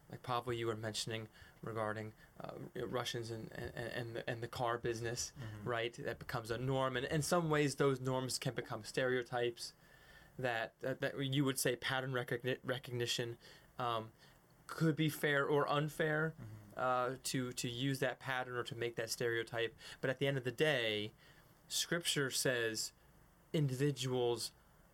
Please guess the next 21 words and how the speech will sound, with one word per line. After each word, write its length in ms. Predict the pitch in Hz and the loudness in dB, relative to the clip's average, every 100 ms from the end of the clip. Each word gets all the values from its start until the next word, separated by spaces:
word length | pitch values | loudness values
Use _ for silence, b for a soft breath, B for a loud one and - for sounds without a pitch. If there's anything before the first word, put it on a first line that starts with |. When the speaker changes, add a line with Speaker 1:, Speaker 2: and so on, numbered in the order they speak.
| - - - | -20 -12 0
Speaker 1:
are 160 | 127 123 | 0 0
to 100 | 131 | -4
be 140 | 120 - | -4 -6
punished 580 | - 139 131 120 - - - | -2 0 2 0 -2 -4 -4
for 140 | 123 | -2
their 180 | 113 113 | 0 0
own 280 | 120 117 104 | 0 0 0
sins. 640 | - 110 101 - - - B B B - | 0 0 -2 -6 -10 -12 B B B 0
Speaker 2:
Well, 240 | 208 180 - | 4 4 4
and, 160 | 196 | 4
and 140 | 190 190 | 6 8
now 160 | 185 | 8
they 140 | 170 190 | 6 4
become 500 | 196 - - 233 233 | 4 0 2 2 2
part 300 | - 196 190 | 2 4 4
of 100 | 170 | 2
a 60 | |
group 520 | 165 147 165 123 113 - | 2 6 6 6 4 4
Speaker 1:
They 160 | 165 | 6
do. 220 | 156 180 | 6 6
Speaker 2:
th-, 40 | 117 | 4